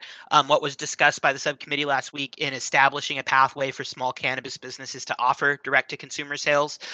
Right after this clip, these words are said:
Uh, we also support allowing genetic transfers, uh, by cultivators in the, in the system. So thank you so much, and, um, again,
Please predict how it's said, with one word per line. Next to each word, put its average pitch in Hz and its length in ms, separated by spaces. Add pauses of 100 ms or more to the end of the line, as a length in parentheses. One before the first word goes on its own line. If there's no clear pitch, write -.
(140)
Uh, 131 120
we 135 120
also 135 240
support 135 500 (220)
allowing 135 420
genetic 135 380
transfers, 123 640
uh, 120 300
by 117 100
cultivators 113 580
in 113 120
the, 101 200
in 123 80
the 98 100
system. - 380 (320)
So 117 460 (240)
thank 135 180
you 151 60
so 160 140
much, 170 320
and, 135 220
um, 127 440 (220)
again, 131 340